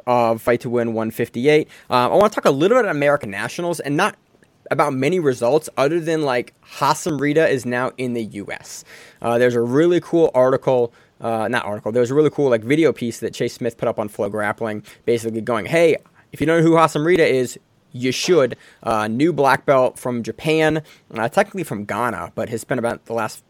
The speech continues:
fi-, eighteen years of his life or so in Japan, uh, recently moved to the U S, now I think training out of Detroit Jiu-Jitsu with David Garmo. Garmo was the one coaching him, uh, hit a gang of submissions in his weight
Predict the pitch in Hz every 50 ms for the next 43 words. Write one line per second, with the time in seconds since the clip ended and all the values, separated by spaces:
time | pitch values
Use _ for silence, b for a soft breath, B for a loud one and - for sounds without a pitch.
0 | _ _ _ _ _ - - - - - 170 170 - - 202 180 175 165 156 165
1 | 160 151 180 170 170 160 156 - - - 165 160 160 156 156 b b b b b
2 | b - 156 165 170 143 143 139 147 - 147 135 135 131 131 131 127 b b b
3 | b - 113 113 104 104 110 127 156 180 - - 214 202 185 175 185 170 - -
4 | 156 160 143 135 139 131 131 131 123 123 - - 123 123 127 127 123 107 120 -
5 | - 196 196 - - 202 180 160 147 127 117 107 - - 143 135 117 113 127 135
6 | - 131 110 104 104 - 117 120 107 101 92 - 98 120 123 107 92 90 - -
7 | 117 139 156 165 156 139 127 113 - 120 110 101 - - - - 165 151 - -
8 | 107 107 113 95 - 113 B B B B B B - - 120 113 113 110 b b
9 | b _ - 156 - - - 151 139 135 127 120 113 - - 147 151 160 165 180
10 | 175 156 143 143 - - 123 123 117 110 - - 120 113 110 - - 127 139 143
11 | 147 147 123 131 110 117 117 117 113 -